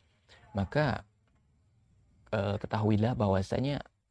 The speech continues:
sholat berjamaah itu lebih utama, ya,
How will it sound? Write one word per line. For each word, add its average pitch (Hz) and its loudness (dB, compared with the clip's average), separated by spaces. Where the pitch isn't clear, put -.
sholat 123 -2
berjamaah 110 2
itu 123 -2
lebih 101 2
utama, 127 -2
ya, - -12